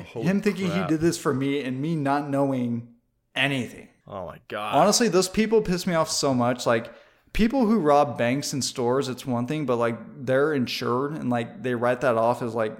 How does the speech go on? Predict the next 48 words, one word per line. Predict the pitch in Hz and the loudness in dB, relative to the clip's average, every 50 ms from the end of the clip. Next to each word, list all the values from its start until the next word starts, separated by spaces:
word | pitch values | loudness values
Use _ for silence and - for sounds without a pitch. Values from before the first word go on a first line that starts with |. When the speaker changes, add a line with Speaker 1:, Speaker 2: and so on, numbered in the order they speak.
| - - | -12 -10
Speaker 2:
an | - 131 | -8 -6
expense | 123 123 - - - - 127 117 127 139 - | -6 -6 -8 -10 -10 -8 -6 -6 -6 -6 -6
at | 143 135 | -8 -8
the | - 143 | -6 -6
end | 147 147 | -6 -6
of | 151 151 | -6 -6
the | 160 | -4
year. | 165 165 175 180 180 - - - | -2 -2 -2 -4 -4 -8 -14 -8
Speaker 1:
Yeah. | 123 117 | -6 -4
Speaker 2:
But | - 143 | -2 -2
the | 143 | -2
people | 143 185 208 240 254 | 0 0 0 2 2
that | 240 214 - | 2 2 2
just, | - 180 165 - | 0 -4 -2 -2
like, | 160 131 113 | -2 -2 -2
rob | 110 110 107 107 113 127 120 - | -2 -2 0 2 4 2 2 2
from | - 143 117 113 | 0 -2 -4 -2
old | 120 - 127 127 - | -4 -4 -6 -8 -8
people, | - 165 160 170 180 175 | -8 -8 -6 -4 -4 -2
that's | 151 151 147 - - - - - - - - - _ - | -4 -4 -6 -6 -6 -6 -4 -4 -6 -6 -8 -12 _ -14
fucking | - 185 180 175 - 139 117 113 107 113 110 - _ _ _ - 131 127 120 117 | -8 -8 -8 -6 -6 -6 -6 -6 -6 -8 -10 -14 _ _ _ -12 -10 -10 -8 -6
gutless, | 113 123 117 113 - - 120 120 120 - | -4 -2 -2 -2 -4 -6 -8 -10 -10 -10
dude. | - 120 117 117 | -8 -6 -4 -4
That's | 123 135 127 - | -4 -4 -6 -8
horrible. | - - 123 120 120 - - - - - - - _ _ - | -10 -8 -6 -6 -6 -6 -8 -12 -14 -16 -18 -20 _ _ -8
Speaker 1:
So | - 117 117 | -2 0 0
I | - - 104 123 135 | 0 0 0 2 2
actually, | 139 143 131 - - 131 123 113 107 101 | 4 2 0 -2 -6 -8 -6 -4 -2 -2
uh, | 95 92 87 82 85 92 - _ _ _ _ _ - - - _ _ _ _ | -2 -2 -2 -4 -8 -10 -14 _ _ _ _ _ -20 -20 -20 _ _ _ _
I, | - 113 113 - | -4 -2 -2 0
I | - 123 120 | 0 0 0
had | 139 156 | 0 0
this | 147 120 107 | -2 -2 -6
as | 120 104 92 | -8 -10 -8
an | - - 110 107 - - | -8 -8 -8 -8 -6 -4
honorable | 110 120 117 107 101 | -2 -2 0 -2 -2
mention. | 98 104 104 104 - - 95 90 - | -4 -4 -6 -6 -8 -10 -12 -10 -8
I | 98 123 | -6 -4
got | - 139 117 - | -2 -2 -2 -2
scammed | - - - 107 104 95 90 | -6 -8 -10 -10 -10 -8 -10
at | 87 | -10
one | 85 92 92 90 | -10 -10 -12 -12
point. | - - 90 82 78 - _ _ _ _ | -12 -14 -14 -14 -14 -16 _ _ _ _
I | - 104 | -6 -6
fell | - - - 135 127 127 | -6 -2 0 0 0 0
for | - - 120 104 | -2 -4 -4 -4
a | 92 | -4
fucking, | - - 127 120 110 - 113 98 92 87 82 80 - | -6 -6 -6 -6 -6 -8 -10 -12 -12 -12 -14 -16 -18